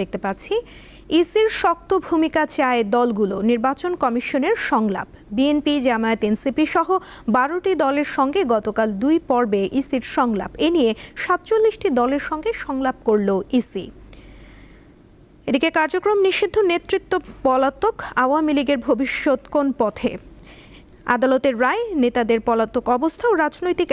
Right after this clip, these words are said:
একঘরে হয়ে পড়ায় আওয়ামী লীগের ভবিষ্যৎ এখনও অনিশ্চয়তায় ঘেরা। এ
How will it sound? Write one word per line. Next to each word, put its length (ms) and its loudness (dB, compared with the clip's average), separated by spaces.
একঘরে 340 -2
হয়ে 160 0
পড়ায় 280 2
আওয়ামী 320 0
লীগের 280 0
ভবিষ্যৎ 420 0
এখনও 300 0
অনিশ্চয়তায় 720 0
ঘেরা। 240 -2
এ 20 2